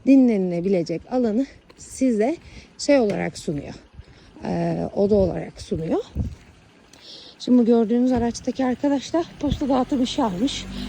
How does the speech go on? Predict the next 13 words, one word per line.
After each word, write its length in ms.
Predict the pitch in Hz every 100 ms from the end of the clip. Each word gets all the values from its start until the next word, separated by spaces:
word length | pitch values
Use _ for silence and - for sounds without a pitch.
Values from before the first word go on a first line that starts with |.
| - - -
Hintli 440 | 269 247 208 233 277 - - - - -
geldi. 460 | 269 240 180 214 262 - - - - - -
Bu 100 | 277
kişinin 520 | 220 233 - 196 214 240 - - - - - - - -
Wilden 640 | 240 240 196 208 226 247 233 -
Valikka. 560 | 240 233 - - - - - - - - _
Laun 340 | 247 240 190 180
Koto 320 | - 202 262
on 160 | 240 240
yedinin 540 | 190 180 185 220 269 - - - - _ _ - - - - - - - - _ - - - - - - - - _ - _ _ _ - _
posta 320 | - 254 240
kutusuna 380 | - - 220 247
koydu. 520 | - 254 240 185 185